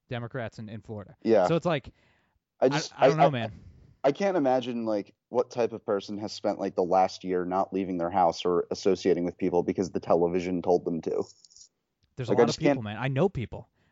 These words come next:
Speaker 1: I know human beings, like, our age. I'm a little bit older than you, but, like, our generation, people around our age that literally legitimately wear two masks when they leave their house. Two masks. Like, I know real people.
Speaker 2: Yeah.
Speaker 1: Like, my friends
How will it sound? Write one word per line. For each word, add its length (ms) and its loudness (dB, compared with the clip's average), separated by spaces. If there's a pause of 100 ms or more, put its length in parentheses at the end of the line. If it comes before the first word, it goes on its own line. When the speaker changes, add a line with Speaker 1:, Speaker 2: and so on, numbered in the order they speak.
Speaker 1:
I 140 2
know 180 4
human 340 -4
beings, 500 -6 (160)
like, 280 -10 (440)
our 320 -2
age. 440 -10 (160)
I'm 120 -6
a 20 -4
little 160 -2
bit 80 -4
older 220 -4
than 80 -8
you, 160 -4
but, 80 -8
like, 160 -10
our 160 0
generation, 500 -4
people 380 -8 (320)
around 280 -4
our 160 -2
age 380 -4 (600)
that 200 -6
literally 600 -2 (300)
legitimately 800 -2
wear 240 -4
two 240 -6
masks 520 -10 (100)
when 120 -10
they 120 -8
leave 180 -10
their 160 -8
house. 260 -18
Two 240 -10 (220)
masks. 320 -20 (180)
Like, 120 -8
I 60 -2
know 120 -4
real 400 -4
people. 380 -10 (640)
Speaker 2:
Yeah. 220 2 (360)
Speaker 1:
Like, 220 -12
my 180 -8
friends 480 -10